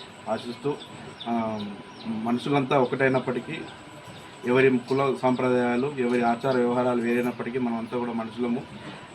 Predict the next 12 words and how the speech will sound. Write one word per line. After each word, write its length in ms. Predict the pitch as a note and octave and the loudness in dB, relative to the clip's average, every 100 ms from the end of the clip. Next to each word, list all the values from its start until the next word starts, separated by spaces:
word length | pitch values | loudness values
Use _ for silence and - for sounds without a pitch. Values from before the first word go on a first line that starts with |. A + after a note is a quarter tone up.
| - | -4
ఆ, 360 | A#2+ A#2 A2 G#2+ | 0 0 -2 -2
మత, 320 | A#2+ - D3+ - - - - - - - | 0 2 2 0 -10 -16 -16 -18 -16 -8
మత 300 | B2 D3+ C#3 | -4 -2 2
ఛాందస్సుతో 560 | C3+ C#3 C3 - C3+ B2+ | 2 4 0 -2 2 4
ఈరోజు, 540 | B2 B2+ B2+ C3 A#2+ A2+ - - - - | 4 4 4 4 2 -2 -10 -12 -12 -6
ఆ, 20 | |
మనం, 480 | A#2+ A#2+ A#2+ A#2+ A#2 A#2 | 0 2 2 2 2 2
మన 160 | B2 C3 | 2 4
మధ్య, 280 | A#2+ B2 | 4 4
మన 440 | B2+ A#2 A2 A#2 B2+ | 2 0 -2 0 2
మధ్య 260 | B2 A#2+ | 2 4
ఉన్నటువంటి 720 | C#3+ C#3 C3+ C3+ B2 C3 A#2 | 4 4 2 2 4 6 4